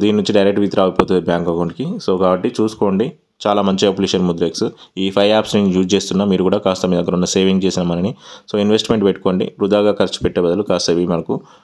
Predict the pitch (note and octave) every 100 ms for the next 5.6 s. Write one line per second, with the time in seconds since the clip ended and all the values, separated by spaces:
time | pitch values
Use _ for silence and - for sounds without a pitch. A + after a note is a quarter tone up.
0 | _ - G2 E2 - _ _ _ - G2+
1 | G2 A#2 G#2+ F2 F2+ F#2 A2+ G#2+ A2 G#2
2 | F#2+ G2 G2+ - F#2 F2 - G2 - G2
3 | G2+ G2 F2 - - F2+ F2+ - F2 E2+
4 | E2+ - E2+ F2 F2+ F#2 E2+ E2 D#2+ E2
5 | - A2 A2+ A2+ G#2+